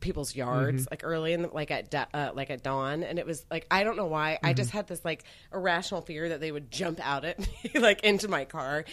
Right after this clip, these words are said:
Speaker 1: 'cause they're just nasty
Speaker 2: Yeah, but that's the
Speaker 1: looking.
Speaker 2: thing. That's why you only see deer and coyotes and, and stuff at dawn and at
Speaker 1: Dusk,
Speaker 2: dusk or whatever,
Speaker 1: yeah.
Speaker 2: 'cause they, they don't, they don't want to be around people.
Speaker 1: No, yeah.
Speaker 2: So,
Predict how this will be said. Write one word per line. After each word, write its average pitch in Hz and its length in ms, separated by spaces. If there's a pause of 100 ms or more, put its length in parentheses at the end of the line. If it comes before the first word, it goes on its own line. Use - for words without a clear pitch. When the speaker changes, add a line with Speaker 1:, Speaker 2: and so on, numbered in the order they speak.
(180)
Speaker 1:
'cause 220 140
they're 214 100
just 262 220
nasty 156 540
Speaker 2:
Yeah, 208 120
but 190 140
that's 240 200
the 339 60
Speaker 1:
looking. 233 300
Speaker 2:
thing. - 80
That's 214 200
why 240 120
you 208 160
only 202 200
see 196 380
deer 165 640
and 147 180
coyotes 143 540
and, 127 240
and 135 160
stuff - 320
at 139 320
dawn 131 420
and 123 140
at 123 100
Speaker 1:
Dusk, 139 120
Speaker 2:
dusk 131 240
or - 20
whatever, 123 180
Speaker 1:
yeah. 127 40
Speaker 2:
'cause 139 140
they, 165 260 (340)
they 156 120
don't, 196 180 (320)
they 170 140
don't 160 260
want 143 400
to 151 100
be 135 260
around 127 460
people. 127 300
Speaker 1:
No, 123 340
yeah. 131 140
Speaker 2:
So, 123 420